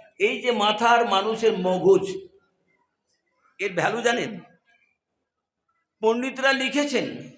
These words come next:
আমি একটি মা-, জার্নালে পড়ছিলাম যে আমেরিকায় নিউ ইয়র্কে একটা বাড়ি আছে, সে বাড়িটা একজন বিধবা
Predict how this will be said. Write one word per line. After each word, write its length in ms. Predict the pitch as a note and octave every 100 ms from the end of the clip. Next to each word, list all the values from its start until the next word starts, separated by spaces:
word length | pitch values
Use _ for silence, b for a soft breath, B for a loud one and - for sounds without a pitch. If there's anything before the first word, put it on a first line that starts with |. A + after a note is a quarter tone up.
| -
আমি 220 | E3+ A3
একটি 300 | A3 G#3+ G3+
মা-, 480 | E3+ D3+ C#3 C#3+ -
জার্নালে 440 | D3+ E3+ G#3 A#3
পড়ছিলাম 720 | A3+ G#3+ - F#3 B2 F#2+ - - _ _ _ _ _ _ _ _ _ _ -
যে 80 |
আমেরিকায় 840 | F3+ G3+ B3+ C#4+ D4+ - D3 B2+ - - - - _ _ _ _ -
নিউ 220 | G#3+ C4
ইয়র্কে 320 | C4+ C#4+ C4+
একটা 220 | B3+ B3+
বাড়ি 420 | A3+ G#3 G#3+ A#3+
আছে, 260 | F#3 B2 A#2 - - _ _ _ _ _ _ _ _
সে 140 | -
বাড়িটা 500 | G3+ G3+ A3+ B3 B3
একজন 240 | A#3 A#3 B3
বিধবা 580 | F3+ G#3+ G#3+ A#3+ A#3+